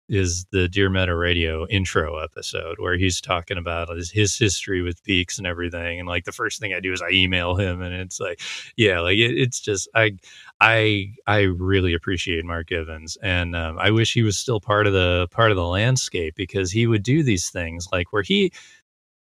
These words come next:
you know, but before season three happened, like, he had this whole, like,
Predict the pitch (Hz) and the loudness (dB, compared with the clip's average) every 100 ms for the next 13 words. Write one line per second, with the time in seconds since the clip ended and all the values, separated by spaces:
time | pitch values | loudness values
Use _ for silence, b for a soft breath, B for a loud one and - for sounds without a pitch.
0 | _ 139 127 107 120 123 123 - 170 156 | _ 4 4 4 2 2 -2 0 0 0
1 | 156 139 107 92 160 202 113 87 - 87 | 2 0 0 -2 0 2 2 2 -2 -6
2 | 85 90 - 139 151 117 101 - - 160 | -2 -2 2 2 2 2 0 -2 -4 0
3 | 156 151 139 131 b b b _ 120 110 | 0 0 0 -2 b b b _ 2 2